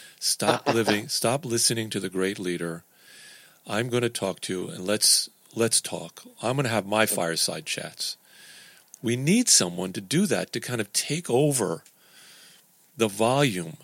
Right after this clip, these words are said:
Speaker 1: that is being put out by this shithole of a president.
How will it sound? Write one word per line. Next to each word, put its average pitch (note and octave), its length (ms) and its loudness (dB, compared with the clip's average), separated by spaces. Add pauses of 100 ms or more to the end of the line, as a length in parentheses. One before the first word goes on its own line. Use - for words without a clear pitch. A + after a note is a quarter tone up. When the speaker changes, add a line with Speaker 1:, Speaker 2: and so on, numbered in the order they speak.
Speaker 1:
that G#2 200 -2
is G2+ 120 -4
being G#2 220 -4
put C#3+ 240 2
out B2 380 0
by G2 180 -2
this A#2 180 -2
shithole - 680 -2 (880)
of F#2+ 100 -4
a F#2+ 80 -6
president. F#2+ 680 -6